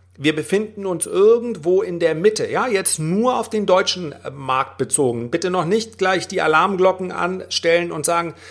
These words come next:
„Was erzählt der Erichsen denn da? Jeder weiß doch, dass Aktien teuer sind.“ Deutsche Aktien sind nicht teuer. Wenn wir uns also an diese beiden Werte halten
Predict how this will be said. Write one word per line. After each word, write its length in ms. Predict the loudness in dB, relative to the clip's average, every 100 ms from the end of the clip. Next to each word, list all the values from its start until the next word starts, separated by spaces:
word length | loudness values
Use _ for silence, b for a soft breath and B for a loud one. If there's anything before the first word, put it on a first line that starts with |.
| B B
„Was 220 | 0 0
erzählt 580 | -2 -4 -4 -4 -8 -2
der 220 | -2 0
Erichsen 680 | 0 -2 -2 -4 -6 -8 -12
denn 200 | -14 -14
da? 240 | -16 -16 B B B
Jeder 320 | 6 6 6
weiß 240 | 4 2
doch, 140 | -2 -6
dass 160 | -6
Aktien 380 | -4 -4 -4 -8
teuer 320 | -4 -2 0 -2
sind.“ 260 | -4 -12 b b b b b _
Deutsche 600 | -16 2 2 2 -2 -4 -4
Aktien 600 | -4 -2 -2 -4 -6 -12 -6
sind 420 | -4 -4 -6 -6
nicht 320 | -6 -6 -8
teuer. 340 | -6 -6 -6 -18 _ _ _ _ _ _ _ _ _ b b b b b b
Wenn 220 | 0 2 4
wir 140 | 2
uns 200 | 2 0
also 300 | 0 0 0
an 220 | -2 -4
diese 300 | -4 0 2
beiden 300 | 2 0 0
Werte 360 | 0 0 -4 -2
halten 500 | -2 -4 -6 -8